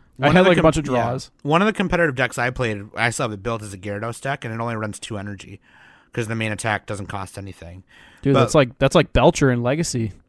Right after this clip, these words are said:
Speaker 2: Yeah, hell yeah, exactly.
Speaker 1: Our, all our Magic card listeners will be like, "Oh, I got that." <laughs>
Speaker 2: Oh, I got that reference. Yeah, but no, I would say Silver, Gen, Gen two Silver,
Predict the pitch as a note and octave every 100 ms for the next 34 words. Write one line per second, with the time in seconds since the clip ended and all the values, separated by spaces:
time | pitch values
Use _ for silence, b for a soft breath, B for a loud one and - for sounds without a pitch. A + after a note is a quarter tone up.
0 | _ B2 D#3+ C#3+ C3 C3+ C3+ C#3 B2 C3
1 | D3+ C#3 A#2+ G2+ G2 D3+ D#3+ A3 _ D3+
2 | D#3 D3 C#3+ C#3 D3+ C#3+ C3 - C#3 D3
3 | C#3+ C#3 C#3 B2 B2 - F4 G#3+ B3+ B3
4 | E3 C3 - F4 E4 D#4 A3 D4 C#4 F#3+
5 | F3 F3+ G3+ - - F3+ C#3 C3 F3 C#3+
6 | D3+ G#3+ G#3 E3 D3+ B2+ G2+ F#2+ _ -
7 | C#3 C3 A2+ B2 B2 A#2+ A2 - A2 G2+
8 | G2+